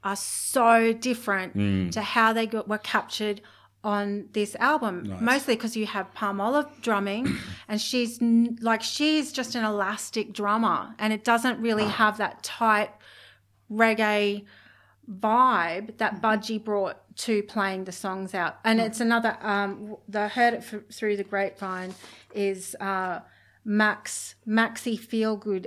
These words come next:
Speaker 1: Edwards played the drums on that. But the demos with Palmolive playing just sound, they sound awesome,
Speaker 2: Mm-hmm.
Speaker 1: but they are so different. So had Palmolive chosen to stay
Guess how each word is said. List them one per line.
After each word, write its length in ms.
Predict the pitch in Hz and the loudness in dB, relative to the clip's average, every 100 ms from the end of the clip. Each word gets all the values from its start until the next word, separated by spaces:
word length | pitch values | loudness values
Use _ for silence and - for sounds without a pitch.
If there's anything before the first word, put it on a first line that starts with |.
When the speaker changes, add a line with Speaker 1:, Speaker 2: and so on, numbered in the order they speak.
| - | -8
Speaker 1:
Edwards 680 | 190 190 185 160 - - - _ - - | -8 -6 -6 -6 -10 -16 -20 _ -20 -12
played 240 | - 196 190 | -2 -2 -2
the 60 | |
drums 280 | 185 185 - | -2 -2 -2
on 140 | 190 185 | -4 -2
that. 220 | 170 - - - - - | -4 -4 -14 -20 -6 0
But 200 | 220 - - _ 202 | 0 0 -18 _ 0
the 120 | 247 | 0
demos 580 | 240 - 240 277 302 285 | 0 0 2 4 4 2
with 160 | 233 233 | -4 -6
Palmolive 720 | - 208 208 226 302 311 311 | -2 -2 0 0 2 0 -2
playing 520 | - 196 180 180 185 | -6 -4 -2 -4 -6
just 320 | 254 247 - | -6 -8 -10
sound, 400 | - 254 247 - | -4 -2 -2 -2
they 140 | 262 247 | 0 0
sound 520 | 240 262 247 202 180 - _ | -2 0 2 2 0 -10 _
awesome, 800 | 220 247 302 302 196 175 180 226 | 2 4 4 2 -4 -4 -4 -6
Speaker 2:
Mm-hmm. 300 | 233 98 208 117 - | -4 -2 -2 -4 -4
Speaker 1:
but 160 | 208 202 | -4 -2
they 180 | 214 202 | 0 2
are 260 | 185 175 | 4 2
so 720 | - - - - 262 254 254 240 | 0 -6 -6 0 4 6 6 2
different. 580 | 233 226 - 160 - - _ - - - | -2 -4 -6 -8 -8 -18 _ -20 -20 -6
So 180 | - 240 | 0 2
had 580 | 233 - 277 285 277 233 - _ _ _ _ _ - | 2 0 2 2 0 -4 -12 _ _ _ _ _ -2
Palmolive 540 | 247 233 226 214 202 | 0 2 0 -2 -4
chosen 440 | - 233 208 214 190 | -4 -2 -2 -4 -8
to 100 | 208 | -10
stay 720 | - - 208 208 240 311 | -10 -4 0 0 -2 -4